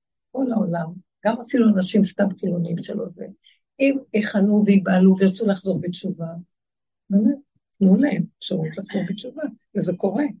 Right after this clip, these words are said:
הם מתחילים לפחד, מתחילים להכיר שיש השם, נכנעים, מפסיקים כבר עם כל השטויות והבלים שלהם. אבל יש מעלה לכאלה שבפנים,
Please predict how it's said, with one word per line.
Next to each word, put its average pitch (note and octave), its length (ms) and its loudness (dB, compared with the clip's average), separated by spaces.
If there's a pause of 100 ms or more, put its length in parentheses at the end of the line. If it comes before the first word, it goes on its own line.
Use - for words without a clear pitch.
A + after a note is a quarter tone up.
(580)
הם F#3 140 0
מתחילים F#3 420 6
לפחד, F3+ 380 -2 (100)
מתחילים F#3 360 0
להכיר F#3+ 300 -2
שיש F#3 340 0
השם, F#3 400 0 (420)
נכנעים, G#3 840 4 (320)
מפסיקים A3 480 -2
כבר A3 120 -2
עם G3+ 180 -2
כל G3 200 -6
השטויות F#3 520 -4
והבלים F#3 420 -6
שלהם. F3+ 1040 -2 (1300)
אבל F#3+ 100 2
יש - 200 0
מעלה A#3 360 0
לכאלה A#3+ 460 0
שבפנים, F#3 680 2